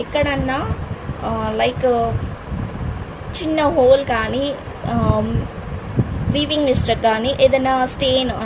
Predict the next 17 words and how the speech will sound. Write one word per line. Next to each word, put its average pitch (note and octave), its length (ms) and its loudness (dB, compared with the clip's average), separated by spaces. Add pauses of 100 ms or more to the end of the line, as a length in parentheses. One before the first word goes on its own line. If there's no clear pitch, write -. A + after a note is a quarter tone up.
(140)
మరక A#3+ 220 0 (200)
అంటడం A3+ 420 2
కానీ A#3+ 180 -4 (480)
అలా B3 180 4 (140)
ఉంటే A#3+ 340 2
ఉండొచ్చు A3+ 380 -4
అనమాట. G3+ 300 -8 (760)
ఇది B3 160 -4
మంచి A#3+ 320 -6
కాటన్లో B3+ 580 0
వస్తుందండి, A#3 600 -2 (880)
మంచి A#3 240 -2 (120)
కాటన్లో B3+ 520 2
వస్తుందన్నమాట. G#3+ 720 -4 (800)
పైన A3+ 180 2 (140)
చూసారు A3+ 360 0
కదా, C4 140 0